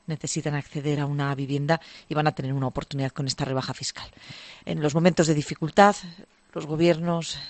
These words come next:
serios rebajan los impuestos. Eso es lo que hace el gobierno de la Junta de Andalucía. Y lo mismo que debería hacer el gobierno de Pedro Sánchez. Lejos de eso, bueno, pues nos anuncia más impuestos, más tasas,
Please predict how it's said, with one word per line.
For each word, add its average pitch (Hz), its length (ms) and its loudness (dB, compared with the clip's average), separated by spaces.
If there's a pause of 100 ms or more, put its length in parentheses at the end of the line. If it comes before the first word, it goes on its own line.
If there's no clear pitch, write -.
(100)
serios 202 640 4 (120)
rebajan 175 320 4
los 170 160 2
impuestos. - 580 -2
Eso - 160 -8
es 151 60 -4
lo 151 100 -2
que 151 140 -4
hace 147 300 -4 (400)
el 151 100 -4
gobierno 147 480 2
de 151 80 4
la 147 80 2
Junta 147 280 -4
de 139 60 0
Andalucía. 135 600 -4 (500)
Y - 80 0
lo 170 160 10
mismo 175 260 4
que 151 120 -2
debería 143 260 2
hacer 160 200 0
el 170 40 4
gobierno 156 320 4
de 147 140 2
Pedro 139 240 -2
Sánchez. 190 480 4 (400)
Lejos 160 420 0
de 170 80 6
eso, 170 240 4
bueno, 165 200 -8
pues 151 140 -12
nos 151 200 -2
anuncia 156 480 2
más 143 240 -4
impuestos, 196 560 4
más 170 240 -4
tasas, 214 540 4